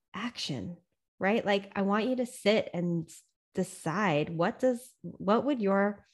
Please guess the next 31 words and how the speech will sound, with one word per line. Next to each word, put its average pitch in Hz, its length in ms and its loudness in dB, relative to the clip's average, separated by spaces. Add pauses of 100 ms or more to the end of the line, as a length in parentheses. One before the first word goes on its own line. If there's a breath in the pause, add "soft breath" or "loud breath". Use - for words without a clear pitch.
(380)
dream 190 400 4
life 165 280 -2
look 196 220 0
like, - 460 -8 (680 soft breath)
and 196 160 6
envision 185 520 6
it - 300 -2
and 180 220 2
write 185 220 6
it 214 120 4
down 165 500 4
and 175 240 2 (340 loud breath)
go 202 180 12
into 226 220 6
detail 196 600 4
and 185 220 2
truly 220 480 4
feel 202 320 4
it, - 160 2
attach 190 500 0
your 208 140 4
emotions 185 560 2
to 156 160 2
it, 139 200 0 (420 loud breath)
and 180 160 8
then 185 120 8
allow 175 440 4
yourself 196 580 2 (680)
to 196 100 4
be 180 160 6
led. 175 480 0